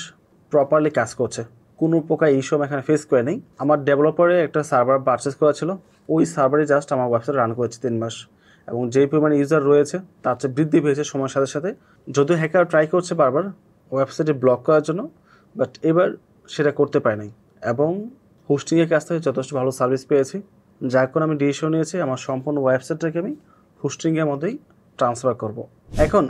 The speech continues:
আপনার ওয়েবসাইট এবং আমার ওয়েবসাইট দুটো ক্যাটাগরি ডিফারেন্ট হবে এবং পারপাসটাও ডিফারেন্ট হবে। হয়তো আপনাকে তো এরকম প্রবলেম নাও হতে পারে বা ডিডোস অ্যাটাক নাও আসতে পারে,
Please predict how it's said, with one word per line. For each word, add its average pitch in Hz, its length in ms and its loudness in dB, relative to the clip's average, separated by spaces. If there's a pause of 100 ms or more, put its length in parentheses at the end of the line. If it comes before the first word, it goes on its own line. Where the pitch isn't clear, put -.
(140)
আপনার 175 340 0
ওয়েবসাইট 156 380 0 (120)
এবং 135 120 0 (120)
আমার 143 220 2
ওয়েবসাইট 131 440 2 (300)
দুটো 143 220 2
ক্যাটাগরি 147 260 0 (100)
ডিফারেন্ট 127 320 -4
হবে 123 160 0 (600)
এবং 120 120 -2 (220)
পারপাসটাও 143 520 0
ডিফারেন্ট 123 320 -4
হবে। 113 140 -6 (480)
হয়তো 131 280 -2
আপনাকে 151 300 -6
তো 156 100 -2
এরকম 147 260 -2
প্রবলেম 127 220 -2 (100)
নাও 113 140 0 (100)
হতে 143 240 0
পারে 139 120 0 (120)
বা 135 140 -2
ডিডোস 131 260 0
অ্যাটাক 143 200 -6 (240)
নাও 120 120 -2 (100)
আসতে 120 260 -6
পারে, 117 140 -8